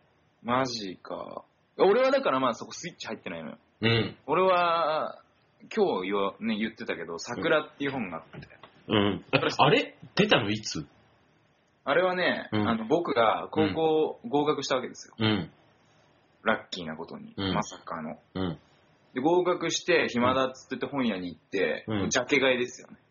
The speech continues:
Speaker 2: うん。
Speaker 1: で、まあそっから、だから、こう、中三春休み。
Speaker 2: うん。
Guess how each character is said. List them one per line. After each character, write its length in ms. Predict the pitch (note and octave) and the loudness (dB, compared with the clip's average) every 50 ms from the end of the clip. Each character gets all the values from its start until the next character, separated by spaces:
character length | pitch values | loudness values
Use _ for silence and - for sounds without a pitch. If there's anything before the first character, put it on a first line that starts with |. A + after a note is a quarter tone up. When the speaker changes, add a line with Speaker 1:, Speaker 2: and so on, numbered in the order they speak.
| _ _ - | _ _ -6
Speaker 2:
う 60 | F#2 F#2 | -4 -2
ん。 240 | F2+ E2+ D#2 - - _ _ _ _ _ _ _ _ _ _ _ _ _ | -2 -2 -4 -6 -10 _ _ _ _ _ _ _ _ _ _ _ _ _
Speaker 1:
で、 60 | - G#3 | 0 2
ま 80 | A3 | 2
あ 20 | G#3 | 2
そ 140 | - C#3 A#2+ | 2 -2 -4
っ 100 | - - | -6 -2
か 160 | - A#2+ A2+ | 0 2 2
ら、 360 | G#2+ G#2 G2+ G2 F#2+ - - - _ _ _ _ - | 4 2 2 2 -2 -4 -6 -10 _ _ _ _ -4
だ 100 | A#2 G#2+ | -4 -2
か 120 | F#2+ F2 E2 | -2 -2 -4
ら、 340 | E2 E2 D#2+ C#2 - - - - _ _ _ _ _ _ | -4 -4 -4 -6 -8 -10 -14 -20 _ _ _ _ _ _
こ 640 | - - B2+ B2 B2+ B2+ B2+ B2 B2 B2 A#2 - | -6 -2 0 0 2 2 2 2 2 0 -2 -6
う、 20 | - _ _ _ - _ _ _ _ - | -10 _ _ _ -20 _ _ _ _ -4
中 380 | - - D3 D#3 E3+ E3+ E3 D#3 | -2 0 2 2 2 2 0 -2
三 540 | - - D#3+ D3+ C#3+ C#3 C#3 C#3 A#2+ - - | 0 2 2 2 4 2 0 -4 -6 -8 -2
春 260 | - D3 D3 B2+ B2 | 0 2 4 4 4
休 280 | A#2+ A#2 A2 - - D#2 | 2 2 0 -4 -10 -16
み。 80 | D2+ - _ _ _ _ _ _ _ _ _ _ _ _ - | -18 -20 _ _ _ _ _ _ _ _ _ _ _ _ -2
Speaker 2:
う 60 | G3 | 0
ん。 280 | G#3 G2+ F2+ E2 D2+ | 0 0 0 -4 -6